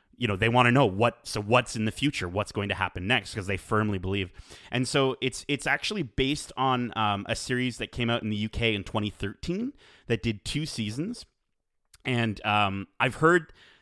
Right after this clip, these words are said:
that the U K version is, is absolutely incredible. It is, I kinda wanna go back and rewatch it,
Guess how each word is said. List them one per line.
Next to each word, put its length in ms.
that 140
the 80
U 120
K 220
version 360
is, 240
is 300
absolutely 520
incredible. 600
It 100
is, 240
I 120
kinda 280
wanna 200
go 160
back 260
and 100
rewatch 520
it, 240